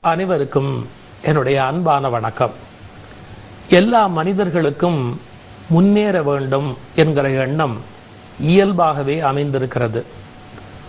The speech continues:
முன்னேற வேண்டும் என்று சொல்லுவார்கள், ஆனால் முன்னேற்றம் என்பது என்ன என்பதை பற்றி எத்தனை பேர் தெளிவாக தெரிந்து வைத்திருக்கிறார்கள்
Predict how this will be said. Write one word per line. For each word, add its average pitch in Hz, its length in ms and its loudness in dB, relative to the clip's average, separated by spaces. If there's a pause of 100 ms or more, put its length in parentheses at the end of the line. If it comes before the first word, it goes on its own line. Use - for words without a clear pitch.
(220)
முன்னேற 233 500 4
வேண்டும் 202 380 0
என்று 190 400 0
சொல்லுவார்கள், 160 920 0
ஆனால் 165 420 4
முன்னேற்றம் 214 680 0
என்பது 180 380 0
என்ன 180 520 0 (720)
என்பதை 180 340 4
பற்றி 147 320 -2
எத்தனை 196 420 2
பேர் 175 380 0
தெளிவாக 214 580 2
தெரிந்து 175 400 0
வைத்திருக்கிறார்கள் 143 960 0